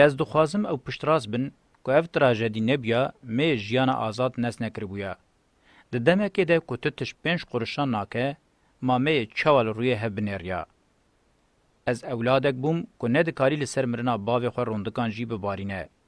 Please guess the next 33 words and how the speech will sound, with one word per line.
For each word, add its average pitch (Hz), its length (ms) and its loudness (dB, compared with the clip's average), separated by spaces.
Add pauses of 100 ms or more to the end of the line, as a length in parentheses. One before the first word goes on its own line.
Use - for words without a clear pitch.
(220)
Ma 113 140 -2
mirovî 110 420 -4
dikarî 117 400 -2
behsa 101 320 -2
kîjan 127 320 -2
anora 104 380 -4
jiyanê 92 400 -10
bikira. 90 320 -10 (920)
Şaş - 340 0
fêm 156 160 0
nekin, 120 360 -4 (440)
di 113 80 -4
sala 135 280 2
wê 123 260 2
mirinê 104 320 -4
de 139 240 0
misefera 120 560 -2
pêşiya 131 500 -2
Kurdistanê 131 720 -4 (340)
bi 101 160 -6
îdeala 135 580 2
nasnameyeke 117 600 0
azad 113 420 0 (240)
ji 104 140 -10
quntara 127 460 -2
Çiyayê 117 340 -2
Agriyê 120 460 -2
dabû 104 280 -4
destpêkirinê. 95 640 -8 (1000)
Me 131 180 0
bihîst 170 300 -2
ku 170 100 -2
Kurdên 156 380 -2